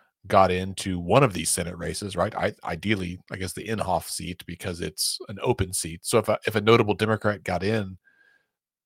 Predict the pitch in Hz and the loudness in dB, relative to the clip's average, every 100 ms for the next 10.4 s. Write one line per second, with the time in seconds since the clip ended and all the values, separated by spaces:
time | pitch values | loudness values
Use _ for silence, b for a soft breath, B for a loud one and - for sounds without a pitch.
0 | - 104 107 - _ _ - 123 123 113 | -16 -14 -14 -18 _ _ -2 2 2 0
1 | 131 185 175 117 92 95 90 87 95 82 | 2 4 6 4 2 -2 -2 -6 -6 -4
2 | 90 - 92 92 113 135 92 101 98 _ | -4 -4 -4 0 0 0 -4 -6 -6 _
3 | 98 104 104 101 127 113 - - 110 135 | -4 -2 0 0 -2 -6 -10 -6 -4 -2
4 | 117 101 107 - 127 - b b b _ | -4 -4 -4 -4 -6 -8 b b b _
5 | - 127 - 117 120 120 - 139 107 80 | -2 -2 2 8 8 8 2 -2 0 -2
6 | 101 - - 113 98 104 110 107 101 92 | -4 -8 -14 -10 -2 -2 0 -2 -4 -6
7 | - 135 127 117 120 - 101 95 98 95 | -8 -4 -2 0 -2 0 -4 -4 -6 -8
8 | - - 107 92 90 - _ _ _ _ | -10 -8 -6 -6 -8 -16 _ _ _ _
9 | _ - 101 101 - - 110 101 - 104 | _ -6 -2 -2 0 0 0 0 0 2
10 | 95 90 87 87 | 2 0 -6 -8